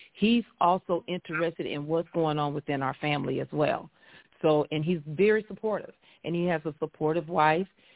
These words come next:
And, and as I said, you know, just that process, he made it feel so easy. Now, no, he's not one of us. <laughs> But, however,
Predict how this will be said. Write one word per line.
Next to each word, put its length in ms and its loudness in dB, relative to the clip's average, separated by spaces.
And, 400 6
and 340 2
as 220 4
I 220 2
said, 200 2
you 100 -4
know, 220 -4
just 300 -4
that 220 2
process, 580 2
he 180 2
made 280 2
it 140 -2
feel 280 4
so 240 2
easy. 460 0
Now, 280 4
no, 440 2
he's 240 -6
not 260 0
one 120 -2
of 100 0
us. 220 0
<laughs> 800 -4
But, 140 2
however, 840 4